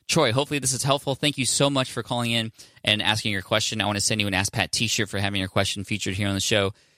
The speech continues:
And for those of you listening, if you have a question that you'd like potentially featured here on the show,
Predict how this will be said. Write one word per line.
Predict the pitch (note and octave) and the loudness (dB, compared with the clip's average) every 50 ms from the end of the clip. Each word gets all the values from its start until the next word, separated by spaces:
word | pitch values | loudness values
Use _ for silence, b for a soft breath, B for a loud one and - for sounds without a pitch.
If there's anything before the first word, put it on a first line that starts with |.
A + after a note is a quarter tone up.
| b b | b b
And | - A2+ - | 0 0 2
for | C3 | 2
those | C3 D3+ D3 | 2 2 2
of | C3+ | 2
you | C#3+ C#3 | 0 2
listening, | C3 C3 B2+ - C#3+ B2+ | 2 2 0 0 -2 -2
if | A#2+ - C#3 | -2 0 0
you | E3+ | 0
have | F#3+ E3+ | 0 0
a | - | 0
question | - C#3 C3+ - - B2+ | 2 2 2 2 0 -2
that | A#2 A2+ | -2 -2
you'd | B2 A#2+ | 0 0
like | B2+ B2+ - | 0 0 0
potentially | - - C3+ B2+ B2 - B2+ | -2 -4 -4 -2 -2 -2 -4
featured | - - B2+ A#2 B2+ A#2 | -2 -4 -2 -2 -2 0
here | A#2 B2 | 0 0
on | A#2 | 0
the | A#2 A#2 | 0 0
show, | - D3 C#3+ D3+ E3 | 2 2 2 2 0